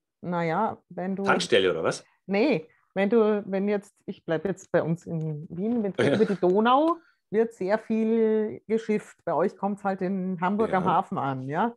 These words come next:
Speaker 2: Ja, die Donau haben wir hier schon auch. Ich glaub, da fährt auch das
Speaker 1: Ja,
Speaker 2: ein oder
Speaker 1: schon,
Speaker 2: andere,
Speaker 1: aber
Speaker 2: oder?
Speaker 1: bei euch, äh, wir haben, dann hast du überall, wo umgeladen wird. Oder bei den Raffinerien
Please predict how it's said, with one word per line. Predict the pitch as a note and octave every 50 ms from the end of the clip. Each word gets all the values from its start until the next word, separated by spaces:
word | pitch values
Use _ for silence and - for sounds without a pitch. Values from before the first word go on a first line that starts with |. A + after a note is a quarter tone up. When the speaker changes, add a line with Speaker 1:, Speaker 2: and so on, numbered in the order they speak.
| _ _ -
Speaker 2:
Ja, | - A#2
die | A#2 C3 -
Donau | B2+ C3 C#3 D3+ C3+ B2
haben | B2+ B2+
wir | B2+
hier | A#2+ B2 A#2+
schon | - B2 G#2
auch. | F#2+ G#2+ A2 G#2
Ich | F#2
glaub, | - - F2+ -
da | G#2+ G2+
fährt | - A2+ G#2+ -
auch | F#2+ G2+ -
das | - F3 F#3
Speaker 1:
Ja, | F#3 G3+ F#3+
Speaker 2:
ein | F3+
oder | F#3
Speaker 1:
schon, | - A#3+ A3 A3+ A#3
Speaker 2:
andere, | G#3+ G3 F3 -
Speaker 1:
aber | - F#3+ F#3+ F#3
Speaker 2:
oder? | F#3+ F#3+ F#3 F3+
Speaker 1:
bei | - G3+
euch, | C3+ D#3 F#3 G#3+ G#3+ G3+ - - _ _
äh, | - G3 G3+ G3 F#3+ F#3 F#3 F#3 F#3 F3+ F3+ - - F#3 - -
wir | F#3 F#3 F#3+ A3+ B3 A#3+
haben, | A#3+ A3 A3+ B3 B3+ A#3+ B3 - _ _
dann | G#3 G#3 A#3
hast | A#3 A#3 A#3 - -
du | A#3
überall, | - A#3+ A#3 B3+ B3 G#3+ G#3 A3 A3+ G#3+
wo | A3+
umgeladen | F#3 A#3 C4+ D#4 D4 B3+ G3 D3+ D3 D3+ D#3 E3 E3+ D3+
wird. | D#3+ D#3 D3+ D3 D3+ - _ _ _ _ _ _ _ _ _ _ _ _ _ _ _ _ _ _ _ _ -
Oder | G3+ G3+ G3+
bei | G#3 G3+
den | G#3 G3+
Raffinerien | F#3 G3+ G3+ - A3 A3 G3 G3+ G#3 A#3+ E4 E4 G#3+ E3+ C3